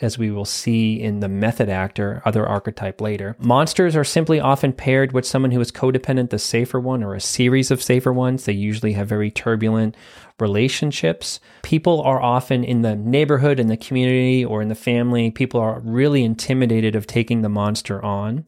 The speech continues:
And the monster will only submit to a higher level of authority like the police, but even sometimes that's a stretch.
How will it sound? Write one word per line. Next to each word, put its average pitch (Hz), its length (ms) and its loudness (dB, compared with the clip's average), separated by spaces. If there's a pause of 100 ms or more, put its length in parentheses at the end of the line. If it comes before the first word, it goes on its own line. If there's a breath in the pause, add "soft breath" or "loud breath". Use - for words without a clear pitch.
And 135 160 4
the 127 40 4
monster 147 480 2
will 127 280 2
only 180 360 4
submit 123 560 0
to 120 140 0
a 113 60 4
higher 196 520 4
level 113 360 2
of 101 100 -4
authority 104 460 -4
like 101 240 -6
the - 60 -12
police, 123 680 0
but 113 160 -4
even 117 220 0
sometimes 123 500 0
that's 113 240 0
a 104 60 0
stretch. - 480 -10